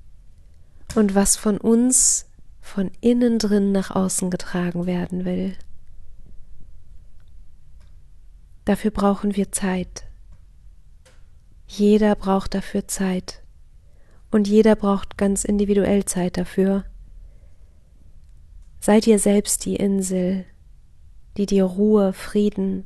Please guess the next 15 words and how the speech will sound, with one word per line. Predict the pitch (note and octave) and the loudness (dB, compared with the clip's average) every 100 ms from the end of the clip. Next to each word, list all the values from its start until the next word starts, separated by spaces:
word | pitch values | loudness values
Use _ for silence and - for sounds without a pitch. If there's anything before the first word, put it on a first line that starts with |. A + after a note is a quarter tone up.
| - | -4
und | G#3+ G3+ | -4 -2
Geborgenheit | G3 F#3 G3 G#3 F#3+ E3+ F#3 F3+ - - | -2 2 4 4 0 -4 -4 -4 -8 -6
schenkt. | - F#3 F#3 G3 - - - - - - - - - - - - - - - - - - - - - - - - - | -4 -2 -2 -4 -8 -12 -12 -8 -6 -6 -8 -10 -10 -12 -10 -6 -6 -6 -8 -10 -12 -14 -16 -18 -16 -16 -16 -14 2
Wenn | G3 | 2
die | F#3+ F#3 | 4 4
Welt, | F#3+ G3+ A3+ - - - - - - - - | 4 4 0 -4 -10 -10 -12 -12 -14 -14 -14
so | - A3 A3 | 2 2 4
wie | |
jetzt | G#3 G#3 G#3 - - | 4 4 4 -2 -8
gerade, | - F#3+ F#3+ F#3 F#3 F#3+ - - - - - - - | -4 0 0 0 -2 -4 -10 -18 -18 -16 -16 -14 -2
in | G#3+ G3+ | 0 4
den | G3 | 4
nächsten | G3+ G#3+ - F#3+ | 4 2 -2 0
Gang | F#3+ G3+ G#3 | 2 0 -2
schaltet, | - E3+ F#3 F#3+ - F#3+ - | -2 0 0 -2 -6 -8 -8